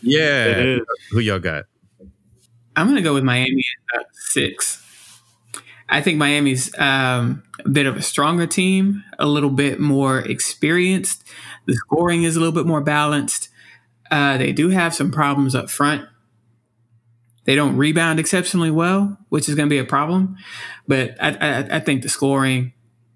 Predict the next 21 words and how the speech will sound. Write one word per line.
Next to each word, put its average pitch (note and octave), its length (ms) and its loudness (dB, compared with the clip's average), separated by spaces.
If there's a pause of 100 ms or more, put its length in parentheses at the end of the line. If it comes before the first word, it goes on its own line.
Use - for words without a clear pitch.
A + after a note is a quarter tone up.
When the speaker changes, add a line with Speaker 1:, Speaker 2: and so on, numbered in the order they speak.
(380)
Speaker 3:
and C#3+ 120 2
the C3+ 80 4
defense C3+ 680 0 (260)
is B2 160 0
just C3 160 0
gonna B2+ 100 2
be C3+ 60 2
a B2 60 2
little B2 120 2
bit A#2+ 180 0
too C3 100 0
much B2 200 0
for - 80 -4
Indiana, B2+ 460 2
honestly. B2+ 500 0
And C3+ 120 0
I C#3+ 80 0
think D#3 160 0
Indiana's C3+ 460 0
really B2+ 200 2
good. E3 380 0